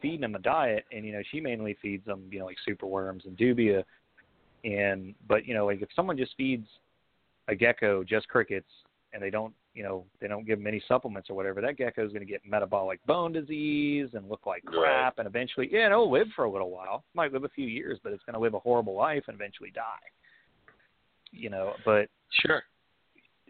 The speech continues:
Speaker 1: in, in, but see, in the wild, even though wild animals usually look a little rougher condition, but, you know, they're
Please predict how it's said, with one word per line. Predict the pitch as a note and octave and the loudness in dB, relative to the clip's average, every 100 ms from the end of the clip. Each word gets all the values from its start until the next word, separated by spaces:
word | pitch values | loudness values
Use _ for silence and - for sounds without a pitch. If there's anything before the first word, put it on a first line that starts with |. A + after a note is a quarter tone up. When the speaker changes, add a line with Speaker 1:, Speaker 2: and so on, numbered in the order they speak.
| - | -4
Speaker 1:
in, | D#3 B2 | -2 -2
in, | D3+ B2 | -4 0
but | A#2+ A#2+ _ - | 0 0 _ -6
see, | D#3 | -2
in | B2+ | 0
the | G2+ | 2
wild, | A#2 D#3 F3 B2 B2 B2+ _ _ _ _ _ _ | 4 6 8 8 6 -2 _ _ _ _ _ _
even | C3 B2+ | -8 -4
though | A#2 | -2
wild | G#2 A2 A2+ | 2 2 0
animals | A2+ G#2+ G2 A2 | -2 -8 -10 -10
usually | A#2+ G#2 G2+ | -10 -8 -6
look | G#2 - _ - | -6 -6 _ -10
a | B2 | -2
little | G#2+ G2 | 0 2
rougher | G#2+ G#2 F#2+ | 2 2 -2
condition, | - F#2 A2+ - G2 F#2 _ _ _ - | -10 -4 -4 -4 -10 -14 _ _ _ 2
but, | A2 G2+ - _ _ _ | 4 4 2 _ _ _
you | C3 | -8
know, | G#2+ G2 | -6 -2
they're | B2+ D3 B2 G#2+ | 2 4 4 2